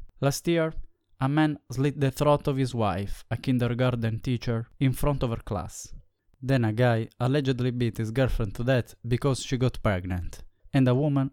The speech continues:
was stabbed to death by her boyfriend in broad daylight at a Buenos Aires cafe.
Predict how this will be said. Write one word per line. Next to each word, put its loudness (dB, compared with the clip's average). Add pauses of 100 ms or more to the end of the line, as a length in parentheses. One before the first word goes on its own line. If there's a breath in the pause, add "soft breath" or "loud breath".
(100)
was 4
stabbed 0
to -2
death 0
by 4
her 2
boyfriend 0
in 2
broad 4
daylight 2
at -2
a 0
Buenos 0
Aires -2
cafe. -6